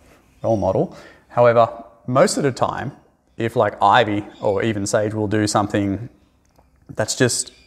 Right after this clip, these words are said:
I would consider, like, ab-, advanced, like, abo-, above their years. Like, how do you know to do that? Or how do you know to say that in the right social context? It's not because I've taught them that. It's just because that's what Liz and I do, and therefore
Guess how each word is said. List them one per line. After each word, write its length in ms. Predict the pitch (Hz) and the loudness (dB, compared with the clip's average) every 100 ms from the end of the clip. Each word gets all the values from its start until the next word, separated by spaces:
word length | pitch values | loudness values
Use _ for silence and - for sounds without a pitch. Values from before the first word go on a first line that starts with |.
| _ _ | _ _
I 140 | - 127 | 2 2
would 80 | 131 | 2
consider, 300 | 123 - 107 | -4 -6 -4
like, 200 | 95 - - | -6 -6 -10
ab-, 220 | 113 104 - | -8 -8 -8
advanced, 460 | 113 107 101 92 | -6 -4 -6 -4
like, 140 | - - | -4 -2
abo-, 400 | 113 110 120 - | -2 2 2 2
above 280 | - 127 104 | 2 4 4
their 100 | 101 | -2
years. 320 | 98 95 - | -4 -8 -8
Like, 120 | 104 | -12
how 140 | - 196 | -6 -4
do 80 | |
you 120 | 196 175 | -2 -2
know 120 | 151 | -2
to 80 | 127 | -2
do 140 | 139 | 2
that? 180 | 107 92 | 2 2
Or 20 | |
how 100 | 135 | 0
do 80 | 131 | 0
you 60 | 127 | 2
know 100 | 117 | 0
to 80 | |
say 220 | 113 117 113 | 2 2 4
that 220 | 95 - | 0 -2
in 140 | 110 | -4
the 60 | 104 | -2
right 260 | 104 98 | 0 0
social 300 | - 117 - | 0 -4 -4
context? 480 | - 120 127 - - - - - - _ - | -2 -2 -2 -6 -10 -20 -20 -20 -20 _ -10
It's 140 | 143 | 0
not 100 | 185 | 2
because 220 | 180 170 | 2 2
I've 120 | 139 120 | 2 2
taught 220 | 151 - | 0 0
them 80 | 123 | -2
that. 200 | 80 - | -4 -6
It's 120 | 127 | -12
just 120 | - | -14
because 360 | 120 127 113 - | -8 -6 -6 -10
that's 200 | - - | -10 -6
what 100 | - | 2
Liz 140 | 139 | 2
and 100 | 147 | 4
I 80 | 104 | 0
do, 220 | - - - - | -2 -8 -12 -12
and 140 | 113 | -6
therefore 400 | 107 - 113 127 | -4 0 -2 -2